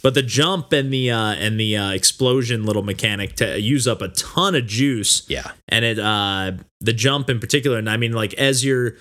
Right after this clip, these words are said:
Speaker 1: so as you're running, you're building up that charge. But even if you're, so if you jump and you're in the air and you're clearing, like, some of these jumps are, like,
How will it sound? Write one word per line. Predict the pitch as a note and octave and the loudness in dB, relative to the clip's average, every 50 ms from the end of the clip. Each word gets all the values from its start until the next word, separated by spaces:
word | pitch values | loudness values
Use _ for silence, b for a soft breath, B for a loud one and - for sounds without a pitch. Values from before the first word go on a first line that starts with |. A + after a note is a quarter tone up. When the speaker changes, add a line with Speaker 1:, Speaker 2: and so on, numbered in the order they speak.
| B B | B B
Speaker 1:
so | - - D#3 | 0 2 2
as | C#3+ A#2+ | 4 2
you're | C#3+ B2+ | 0 0
running, | G#2+ A#2 C#3 D#3 F3+ G3 G#3 G3+ G3 F#3+ | 2 0 0 0 0 -2 -2 -2 0 2
you're | F3 D3+ C3+ | 2 2 2
building | A#2 C#3+ D#3+ D#3 D3 D3+ D3 C#3 | 2 2 2 2 2 0 -2 -2
up | C3 B2+ B2 | -4 -4 0
that | - A#2+ A2+ G#2 - | 0 0 0 0 -2
charge. | - - B2+ A#2+ A#2 A2 G#2+ G#2 G2 G2+ | 0 0 2 2 2 0 0 -2 -2 0
But | A#2 A2 - | 0 0 2
even | D3+ F3+ F#3+ F3+ F3 | 0 0 0 0 0
if | D#3+ - - | -2 -2 0
you're, | D3 C#3+ C#3 C3+ B2+ B2+ - - | 0 2 2 2 0 0 -2 0
so | - C3+ | 0 0
if | B2+ B2 D#3 | 0 0 0
you | E3+ F3+ | -2 -2
jump | D3 B2 G#2+ C3+ C#3+ D#3 D#3 C3 - | -2 0 0 2 2 0 0 -2 -2
and | A#2+ A2+ | -2 -2
you're | A2+ A#2+ | 0 0
in | B2+ B2 | 0 0
the | A#2 G#2+ | -2 0
air | - A#2 A#2+ A#2+ A#2+ | 0 2 2 2 2
and | A2+ G#2+ | 0 -2
you're | G#2+ | -6
clearing, | G#2 - - C3 B2 A#2 A#2 A2+ G#2+ | -6 -4 -2 0 0 0 0 0 -2
like, | G#2 G#2 G2 | -2 -2 -2
some | - C#3+ C#3+ | -2 -2 0
of | C3 | 0
these | A#2+ A2 G#2 | 0 0 -2
jumps | G#2 G2+ A2+ A2+ A2+ A#2 A2+ - - | -2 0 0 0 0 0 0 0 0
are, | G#2+ G2+ | 0 -2
like, | G2 G2 G2 - - | -2 -4 -4 -6 -8